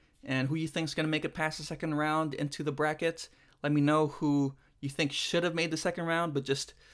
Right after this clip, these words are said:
didn't have the luck of the draw, or you wish made it but they just didn't play how they were supposed to play. And let me know also what you guys think about the basketball culture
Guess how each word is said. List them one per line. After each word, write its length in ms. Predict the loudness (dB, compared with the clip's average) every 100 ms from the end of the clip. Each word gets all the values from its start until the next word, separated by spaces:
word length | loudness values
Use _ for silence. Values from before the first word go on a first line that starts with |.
| -20 -20 _ 2
didn't 240 | 4 4
have 280 | 0 0 2
the 80 | 2
luck 220 | 2 0
of 80 | -4
the 40 |
draw, 360 | 4 6 6 2 _ _ _ _ _ _ _ _ _ _ _ -20 -2
or 240 | 6 8 8
you 360 | 6 2 0 -6 _ -8
wish 440 | 2 4 4 4
made 220 | 4 6
it 180 | 4 2
but 140 | -2 0
they 100 | -2
just 320 | -2 -6 0
didn't 320 | 2 2 -2
play 420 | -2 0 0 -2 -8 _ _ _
how 180 | 0 2
they 140 | 2
were 120 | 0
supposed 420 | -4 -2 0 0
to 60 | -4
play. 340 | 0 2 2 -4 _ _ _ _ _ _ _ _ _
And 140 | 0 2
let 100 | 2
me 60 |
know 160 | 4 6
also 280 | 6 4 2
what 140 | 2
you 60 | 2
guys 240 | 2 0
think 200 | -2 -2
about 220 | 2 0
the 80 | 2
basketball 440 | 0 0 0 -4 -2
culture 440 | -4 -2 -4